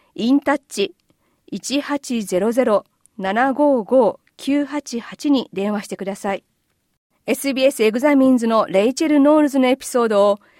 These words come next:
エスビーエス日本語放送の平林純子がお伝えしました。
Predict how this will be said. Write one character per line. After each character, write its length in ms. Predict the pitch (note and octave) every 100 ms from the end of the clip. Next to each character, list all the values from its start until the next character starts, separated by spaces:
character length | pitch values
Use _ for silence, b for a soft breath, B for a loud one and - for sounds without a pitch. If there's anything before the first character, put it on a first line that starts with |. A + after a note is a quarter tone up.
| b
エ 100 | -
ス 160 | G#3+ B3
ビ 100 | A#3+
ー 40 |
エ 40 | A#3+
ス 140 | G#3+
日 80 | G3
本 200 | A3+ C#4+
語 100 | C#4+
放 180 | D4+ D4
送 240 | - A3+
の 100 | G#3+
平 240 | G#3 A3+ C4
林 360 | C#4+ C#4 A#3
純 180 | B3 C4
子 80 | A#3+
が 80 | G#3
お 40 |
伝 220 | - G#3
え 40 | G#3+
し 100 | G#3
ま 100 | G#3
し 80 |
た。 200 | - F#3+